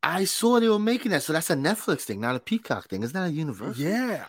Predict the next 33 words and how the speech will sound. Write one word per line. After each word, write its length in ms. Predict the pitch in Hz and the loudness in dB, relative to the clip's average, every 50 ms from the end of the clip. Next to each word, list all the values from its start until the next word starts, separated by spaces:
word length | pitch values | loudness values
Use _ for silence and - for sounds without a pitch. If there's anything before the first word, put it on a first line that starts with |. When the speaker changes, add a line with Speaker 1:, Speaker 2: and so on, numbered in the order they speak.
| - | -2
Speaker 2:
I, 100 | 151 170 | 0 2
I 220 | 196 196 - - 185 | 2 2 2 0 0
don't 220 | 233 262 262 233 | 2 2 2 2
know, 220 | 220 240 254 233 | 4 4 6 4
Speaker 1:
It's 80 | 170 139 | 4 4
Speaker 2:
but 120 | 135 160 | 0 0
I 120 | 160 165 180 | 2 2 2
was 160 | 185 196 170 | 2 2 0
surprised 400 | - 196 - - 202 202 202 180 | -2 -6 -2 0 2 2 2 2
it 80 | 208 185 | 0 0
was 100 | 180 156 | 0 0
Netflix 460 | 165 170 175 170 - 190 180 - - | 2 0 0 0 0 -4 -4 -2 -2
myself, 480 | 160 143 135 - - 208 202 143 - - | -4 -4 -4 -4 -4 -4 -6 -6 -8 -8
'cause 180 | - 151 - | -8 -8 -6
what, 220 | 127 143 170 151 151 | -2 -2 -2 0 0
it 60 | 180 | 0
was 140 | 185 185 151 | 0 0 0
a 40 | 156 | 0
theatrical 920 | - - 180 170 185 220 240 - - 202 - - 170 143 131 123 123 - _ _ _ _ _ _ _ _ - | -2 0 2 4 4 4 4 4 2 2 2 2 0 0 0 -2 -4 -8 _ _ _ _ _ _ _ _ 4
Speaker 1:
Yeah. 360 | 123 143 151 127 80 62 - - - _ _ | 8 10 10 10 10 6 -2 -10 -18 _ _
Speaker 2:
movie. 640 | - 131 151 202 220 196 151 123 120 107 104 104 - _ _ _ _ _ _ - - | -2 6 8 8 8 8 6 2 -2 -6 -8 -12 -18 _ _ _ _ _ _ -12 -2
Speaker 1:
Yeah. 260 | 120 131 135 110 90 - | 2 4 4 4 6 8
Speaker 2:
But 260 | 156 156 156 143 151 | 8 8 8 6 4
yeah, 280 | 165 220 233 180 135 123 | 4 6 6 6 2 0
this 260 | 117 160 185 - 214 | -2 -2 -2 -2 -4
is 80 | 202 | -2
gonna 220 | 165 196 196 190 175 | 0 0 0 0 0
be 220 | 160 180 185 190 | 0 0 0 0
on 340 | - 147 160 170 175 170 160 | -2 -2 -2 -2 0 0 2
Netflix 580 | 160 175 196 196 - - - 131 127 131 - - | 2 2 2 2 0 -6 -4 -4 -4 -4 -4 -6
starting 440 | - - 170 156 160 156 160 160 | -4 0 2 2 2 2 0 -4
today. 500 | - - - 156 175 202 180 117 98 - - _ | -4 -4 -2 2 4 4 2 2 -2 -8 -14 _
Speaker 1:
Oh, 320 | 165 117 - - - - | -16 -16 -14 -16 -20 -20